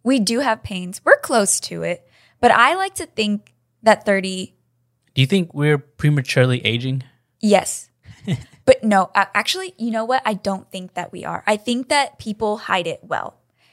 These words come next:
Speaker 1: And they wanna preserve all of those signs of aging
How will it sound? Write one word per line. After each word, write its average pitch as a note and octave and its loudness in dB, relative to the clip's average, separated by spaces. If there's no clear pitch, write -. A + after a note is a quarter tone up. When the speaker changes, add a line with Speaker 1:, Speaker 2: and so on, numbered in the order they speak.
Speaker 1:
And G#3 0
they G3+ 6
wanna G#3 0
preserve G3 -4
all A3 -2
of A3 -10
those F#3 -2
signs F#3 -2
of F#3 -10
aging G3 -8